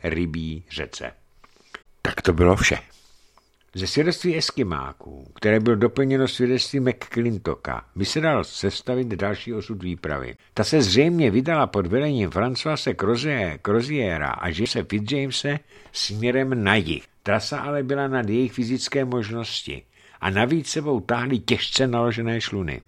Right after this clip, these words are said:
První padlé ještě pohřbívali, další už je nechávali ležet na sněhu.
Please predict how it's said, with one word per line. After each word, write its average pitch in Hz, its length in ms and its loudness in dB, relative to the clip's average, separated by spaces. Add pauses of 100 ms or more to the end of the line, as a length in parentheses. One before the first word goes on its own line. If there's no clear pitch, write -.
(120)
První 139 300 4
padlé 127 380 4
ještě 139 300 2
pohřbívali, 113 800 -2 (420)
další 98 380 4
už 135 200 0
je 131 60 4 (100)
nechávali 117 640 4
ležet 92 400 4
na 87 80 0
sněhu. 62 440 -6